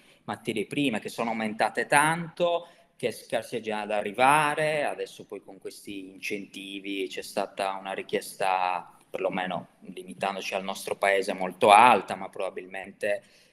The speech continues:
eh, c'è stato un problema un po' in tutto il mondo, anche di approvvigionamento legato alle difficoltà magari di, di movimento,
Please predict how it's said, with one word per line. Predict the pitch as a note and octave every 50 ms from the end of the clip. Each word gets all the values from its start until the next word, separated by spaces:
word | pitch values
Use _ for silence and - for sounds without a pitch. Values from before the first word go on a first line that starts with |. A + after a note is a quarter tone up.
| _ _
eh, | _ - F#2 F2+ F2+ E2+ E2+ E2+ E2+ F2
c'è | - - G2
stato | F#2+ F#2 F2 -
un | F2+
problema | E2+ - F#2 E2 F#2 F2+ F2+ F2 F2+ F2+
un | F2+ F2 E2
po' | - G2 F#2 F#2 F2 F2 E2+ E2 E2 E2 E2 E2 E2+ - _ _ _ _ _ _ _ _ _ _ _ _ _ - - - -
in | - G#2 G#2+ -
tutto | - A2 - - A2
il | G2+ F#2+
mondo, | F#2+ G#2+ B2+ C#3 B2 G#2+ G#2+
anche | A2+ A#2 A#2+ D3+
di | C#3 C3+
approvvigionamento | A#2 - - A#2+ A#2 G#2+ A2 G#2+ G2+ A2 G#2 G2+ F#2+ G2 A#2+ C#3 C#3 B2 A2 G2+ F#2+ - A2 G2+
legato | G2 G2 F#2+ G2 G2 F#2 F#2 - - G#2+
alle | G2 F#2 F#2 F#2
difficoltà | F#2+ - - A2 - _ G2 F#2+ E2+ - - F#2+ F#2 F#2
magari | F#2 F2+ F2+ F2 F2+ F2+ F2+ F2+ F2 E2+
di, | F2+ F2+ F2+ F2 F2 E2+ E2+ - _ _ _ _ _
di | - A#2 A2
movimento, | G2+ G2+ G2+ G2 G2 G2 G2 G2 G2 F#2+ F#2 F#2 F2+ - - - A#2 C3+ D#3 - -